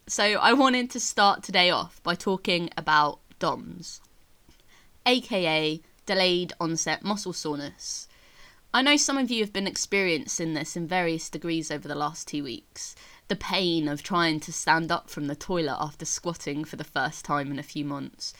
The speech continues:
or trying to walk up or down the stairs. doms aren't restricted to any particular, particular muscle group, but some people tend to experience it more in certain muscles than others.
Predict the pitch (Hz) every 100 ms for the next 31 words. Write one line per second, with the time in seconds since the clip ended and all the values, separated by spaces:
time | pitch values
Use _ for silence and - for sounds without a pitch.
0 | - - - 175 196 175 170 165 180 165
1 | - 170 - 160 - 156 156 151 - 165
2 | 151 147 165 - - _ - - - -
3 | - - 330 302 311 165 208 - 226 -
4 | 175 156 - 180 180 165 175 - 190 -
5 | 165 156 - _ - - - - 175 151
6 | 156 156 143 120 120 - - - _ _
7 | - - - - - - 262 - 311 330
8 | 311 320 285 240 226 202 - - 196 185
9 | 156 - - 160 170 160 156 170 165 185
10 | 170 - 151 143 - 151 147 143 - -
11 | - _ - 143 117 - - - -